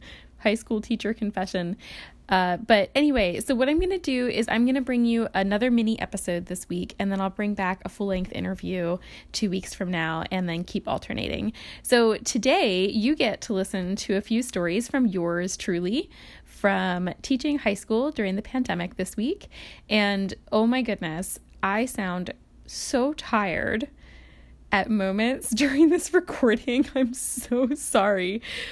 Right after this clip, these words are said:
but yeah, I recorded this within an hour of getting home from school today, and you can just hear the sleepy teacher voice. So I, uh, appreciate all of you listeners, and I appreciate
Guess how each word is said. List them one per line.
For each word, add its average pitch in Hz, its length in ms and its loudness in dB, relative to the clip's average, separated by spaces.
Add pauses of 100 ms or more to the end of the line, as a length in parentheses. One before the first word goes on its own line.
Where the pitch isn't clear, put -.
(200)
but 185 360 4 (280)
yeah, 208 320 2
I 185 80 4
recorded 226 540 2
this 202 400 0 (240)
within 214 320 4
an 202 120 -2
hour 190 280 2
of 196 160 0
getting 175 240 -4
home 175 240 -2
from 185 240 -2
school 180 320 -4
today, 185 480 0 (380)
and 185 340 4
you 190 140 -2
can - 160 0
just 190 340 -2 (160)
hear 202 400 4
the 185 260 0
sleepy 202 460 -2
teacher 180 340 -2
voice. 156 400 0 (140)
So 208 340 4 (440)
I, 196 600 4
uh, 180 240 2
appreciate 277 580 2
all 226 240 2
of 226 120 0
you 208 100 -2
listeners, 190 640 -2 (120)
and 180 420 0
I - 80 -2
appreciate 185 600 0